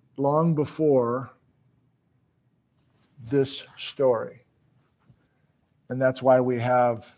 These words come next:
so much folding of these lavas. But there's some, there's some extra things to add there. Uh, but I don't, I don't see how the high precision dating we're talking about today helps us with the rotation,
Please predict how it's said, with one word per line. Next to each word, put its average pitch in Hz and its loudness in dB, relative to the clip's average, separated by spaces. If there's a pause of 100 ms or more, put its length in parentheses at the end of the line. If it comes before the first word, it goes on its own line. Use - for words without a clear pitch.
(240)
so - -6
much 120 -8
folding 180 0 (800)
of 113 -10
these 110 -10
lavas. 117 -6 (800)
But 156 2
there's 202 10
some, 185 2
there's 190 6
some 185 0
extra 180 0
things 175 0
to 170 -2
add 156 2
there. 131 2
Uh, 147 -4
but 147 4
I 175 10
don't, 208 8
I 196 8
don't 208 8
see 208 2
how 175 10
the 160 8
high 165 8
precision 160 2 (600)
dating 165 8
we're 143 0
talking 156 6
about 139 4
today 139 0
helps 139 0
us 131 -8
with 131 -8
the 127 -4
rotation, 123 -6